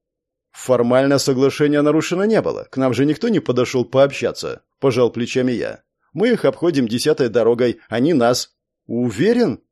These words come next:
перебила Хоук, указывая взглядом на собравшуюся на первом этаже плотную группу человек эдак в десять. В этот момент мы всем отрядом уже спускались на эскалаторе на первый этаж муниципалитета,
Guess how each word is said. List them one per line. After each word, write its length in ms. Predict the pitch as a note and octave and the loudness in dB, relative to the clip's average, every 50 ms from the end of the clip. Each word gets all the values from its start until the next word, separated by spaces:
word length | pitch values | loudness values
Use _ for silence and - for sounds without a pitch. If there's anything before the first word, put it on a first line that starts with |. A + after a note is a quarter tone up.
| _ _ _ | _ _ _
перебила 500 | - B2+ - C3+ B2 C3 C3+ B2+ B2+ B2+ | -2 0 0 2 2 2 2 2 2 0
Хоук, 440 | - - F#3+ G3 F3+ C#3+ A#2 - C3 | 0 2 2 4 4 4 2 -2 -6
указывая 500 | A#2+ - C3 C3 A#2 G#2+ B2 B2 B2 B2 | -2 2 2 2 2 2 0 0 0 0
взглядом 440 | G#2+ F#2+ G#2 B2+ C3 B2 B2 A#2 A#2 | 0 -2 0 0 2 2 2 0 0
на 100 | B2 A#2 | -2 -2
собравшуюся 680 | - B2 A#2+ A#2+ B2 A#2+ A#2 - B2+ B2 A#2 - B2+ | -2 -2 0 2 2 2 0 -2 -4 -6 -4 -4 -4
на 120 | B2 A#2+ | -4 -2
первом 400 | A2+ B2 A#2+ A2+ A#2 A#2+ A2+ - | -2 -2 -2 0 0 0 0 -2
этаже 420 | A#2+ - C#3 C3 A#2+ D#3 F3+ F3+ F3 | -4 -2 -2 -2 0 0 0 -2 -2
плотную 500 | - - E3 G3 G#3 G3+ G3+ G3 F#3+ F3+ | -4 -2 0 0 0 0 -2 -4 -4 -2
группу 400 | D#3 F3 E3+ C#3 - - A#2+ A#2 | 0 0 0 0 0 -2 -6 -8
человек 460 | - - C3 B2+ C3+ C#3 C3+ - - | -4 -4 -2 0 2 2 0 0 -2
эдак 300 | - C3+ A#2 C#3+ C#3 - - | -4 -2 0 0 -2 -2 -6
в 160 | D3+ B2 C3+ | -12 -12 -10
десять. 640 | A#2 C3+ E3 D#3 A#2+ - - - - - - _ _ _ _ _ _ _ _ _ _ _ | -8 -4 -2 -2 -2 -2 -4 -10 -12 -18 -20 _ _ _ _ _ _ _ _ _ _ _
В 220 | - A2+ - B2+ | -12 -8 -2 0
этот 260 | C3+ B2+ C3 B2 - | 0 0 0 -2 -2
момент 440 | A#2+ A#2+ A2+ A#2 B2+ D#3+ F3 E3+ - | -2 -2 0 0 0 0 0 -2 -2
мы 200 | G#2+ C3 F3 G#3 | -4 -4 -4 -4
всем 280 | E3 - D3 D3+ D3 C3+ | -4 -4 -4 -2 0 0
отрядом 480 | B2 - C3 B2 C#3+ C#3+ B2+ B2 A2+ | 0 0 0 0 2 2 0 0 -2
уже 200 | A2 G#2+ C3 C#3+ | -2 -2 -2 -2
спускались 580 | C3 - - B2 - - C3+ B2+ B2 A#2+ A2+ - | -2 -4 -6 -8 -6 -2 0 0 0 0 -2 -2
на 160 | B2 A#2 A2+ | -2 -2 -2
эскалаторе 540 | A2 - - A#2+ B2 C3+ C#3+ C#3 - A#2+ A#2+ | -2 -2 -2 -2 0 0 0 0 0 -2 -2
на 120 | A2+ A2+ | -2 -2
первый 360 | A2 A#2+ A#2 A#2 A2+ A2+ A2+ G#2+ | -2 0 0 2 2 2 2 2
этаж 260 | A2 A#2+ A2 G#2 - | 2 0 -2 -2 -4
муниципалитета, 960 | A2+ A2 A2 G#2 G2+ G#2+ - A2 G#2+ A2 - F3 E3+ - E3 D3 C3+ B2 - | -6 -6 -6 -6 -6 -6 -4 -4 -4 -4 -4 -4 -2 0 0 0 0 -2 -8